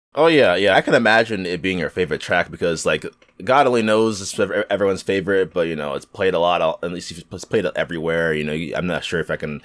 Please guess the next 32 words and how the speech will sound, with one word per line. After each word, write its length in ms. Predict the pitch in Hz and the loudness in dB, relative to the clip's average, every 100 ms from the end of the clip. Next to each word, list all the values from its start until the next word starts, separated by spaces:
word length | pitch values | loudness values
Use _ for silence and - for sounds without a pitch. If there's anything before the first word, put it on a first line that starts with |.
| - - 147 - | -20 -16 -16 -4
but, 140 | 139 | 0
like, 160 | 127 113 | 0 0
with, 160 | 117 110 | -4 -2
with 200 | 110 - | -6 0
this 260 | 143 175 110 | 0 0 -4
one, 340 | 87 76 73 | -4 -4 -6
I 180 | - 92 | -2 -2
Just 220 | 85 95 | -2 -4
Wasn't 220 | 101 90 85 | -4 -4 -4
Made 140 | 87 | -4
for 100 | 80 | -6
These 180 | 78 - | -8 -8
Times, 400 | 78 76 85 78 | -4 -2 -2 -4
it's 120 | 127 | -6
very 240 | 117 156 139 | 0 2 2
interesting 300 | 123 - 120 | -2 -6 -4
the 80 | 98 | 0
way 120 | 101 | 0
it 60 | |
was 120 | 98 87 | 0 -4
composed 580 | 98 87 98 95 98 92 | -8 -4 0 0 0 -2
and 80 | |
the 60 | 82 | -2
way 140 | 82 82 | 0 0
it 40 | |
was 180 | 76 73 | -2 -4
written. 420 | 71 90 - 60 | -4 -4 -6 -12
So, 360 | - 80 78 - | -4 -2 -4 -4
lyrics 360 | 104 127 120 | 2 2 2
describe 500 | - 104 - 104 98 | -2 -10 0 2 2
the 400 | 92 90 87 82 73 | 2 2 2 0 0
disillusionment 840 | 156 147 123 139 117 85 76 87 | -2 0 0 0 -2 -4 -6 -10